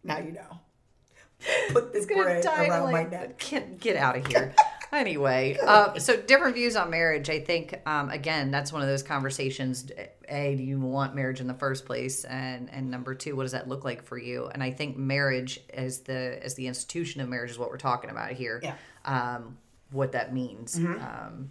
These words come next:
Speaker 2: is it biblical in a sense
Speaker 1: Mm-hmm.
Speaker 2: of what marriage means to you? Is it based on what you've seen as –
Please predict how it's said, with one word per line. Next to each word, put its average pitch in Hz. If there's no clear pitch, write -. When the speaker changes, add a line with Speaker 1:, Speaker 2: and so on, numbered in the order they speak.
Speaker 2:
is 135
it 131
biblical 135
in 135
a 127
sense 120
Speaker 1:
Mm-hmm. 175
Speaker 2:
of 123
what 127
marriage 117
means 117
to 107
you? 110
Is 127
it 127
based 131
on 123
what 123
you've 127
seen 123
as – 120